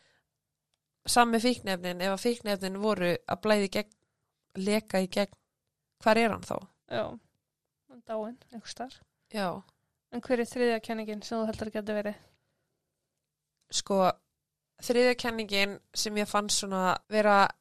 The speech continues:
Speaker 1: líklegust þannig séð er bara eiginlega beintenging á það að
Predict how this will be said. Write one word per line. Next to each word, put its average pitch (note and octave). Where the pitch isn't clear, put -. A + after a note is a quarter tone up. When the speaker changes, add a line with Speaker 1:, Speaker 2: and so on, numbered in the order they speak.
Speaker 1:
líklegust G#3+
þannig G#3+
séð F#3+
er G#3
bara F#3+
eiginlega F#3
beintenging G#3
á G#3
það F3+
að F3+